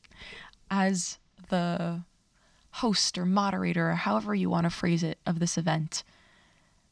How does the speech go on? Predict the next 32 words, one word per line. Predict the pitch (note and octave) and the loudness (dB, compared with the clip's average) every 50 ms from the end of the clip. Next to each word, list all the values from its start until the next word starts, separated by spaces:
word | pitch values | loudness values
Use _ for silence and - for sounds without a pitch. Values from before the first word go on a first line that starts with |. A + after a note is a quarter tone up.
| _ _ _ _ _ _ _ _ _ - | _ _ _ _ _ _ _ _ _ -2
I | F#3+ G3 A3 - | 2 2 4 6
also | - A#3 B3 - - F#3+ | 4 4 4 4 2 0
felt | F3+ - - - - - - - - _ - F#3+ | 0 0 -2 -2 -2 -4 -8 -14 -16 _ -4 0
the | F3 F3 | 2 2
discomfort. | - E3 - - - D#3+ E3 - - - - - - - | 2 0 -4 -4 -8 -10 -10 -10 -10 -12 -12 -14 -14 -8
And | - A3 A3 A3 | -6 -4 -2 0
that's | A3 A3 - G#3+ | -2 -2 -4 -6
really | G#3 A#3+ B3+ B3 G#3 G#3+ | -6 -4 -2 -2 0 -2
interesting | - - F#3 F3+ - F3+ - - - E3 E3 | 0 0 -2 0 0 0 -2 0 -2 -4 -4
to | - E3+ | -4 -4
hold | - - F3 E3+ E3+ - | -2 0 0 0 0 0
someone | - - E3+ E3 E3 D#3+ D3 | 0 0 2 2 2 0 0
else's | D3 - - - D3+ E3+ | -2 -4 -4 -6 -8 -8
discomfort, | - - D3+ - - - - D#3+ D#3+ - - C#3 - - - _ - - - - - - - - - - - - | -6 -4 -4 -4 -2 -2 -2 -4 -4 -2 -2 -4 -4 -4 -8 _ -20 -20 -20 -20 -20 -20 -20 -20 -20 -16 -6 -4
um, | - - - - F#3+ F3 F3 - _ _ _ _ _ _ _ - - | -4 -2 -2 -4 -6 -8 -8 -10 _ _ _ _ _ _ _ 2 4
and | F#3 F3+ | 4 4
to | F#3 | 4
have | D#3+ E3+ E3+ E3+ - - | 2 -2 -2 -4 -2 -4
to | - F3+ D#3+ D#3 D#3 D3+ D3+ C#3+ - - | -2 0 0 0 0 -2 -4 -6 -8 -8
kind | - - F#3 G3 | -2 0 2 2
of | F#3 E3+ E3+ | 2 0 0
redirect | E3 F3 F#3 F3+ E3+ D#3+ E3 D#3+ E3+ - - - - - - _ _ _ _ _ _ - | 0 0 0 0 -2 -2 0 0 -2 -2 -4 -4 -6 -6 -8 _ _ _ _ _ _ -10
conversation | - - F3+ E3+ E3 E3 E3 - - E3 E3+ - - - D#3+ D#3 | -4 0 0 0 0 0 -4 -4 -2 0 2 2 2 2 0 -2
through | - - D3+ D3 C#3+ | -4 -6 -6 -6 -6
that, | - C3+ - - - | -6 -8 -10 -10 -10
I | - E3+ | -12 -12
think | - - E3 E3+ - | -8 -8 -8 -6 -4
was | E3 D#3 D#3 D#3 | -6 -6 -6 -8
very | D#3+ D#3+ D#3+ D#3 D3+ D3 D3+ C#3+ | -8 -6 -6 -6 -4 -4 -6 -6
interesting | - D3+ D#3 D#3 - D#3 - - - E3 E3+ F3+ - | -6 -8 -8 -8 -6 -6 -6 -6 -6 -8 -10 -10 -10
as | D#3 - - | -10 -10 -8
well. | D#3 - - - F3 | -6 -6 -6 -6 -8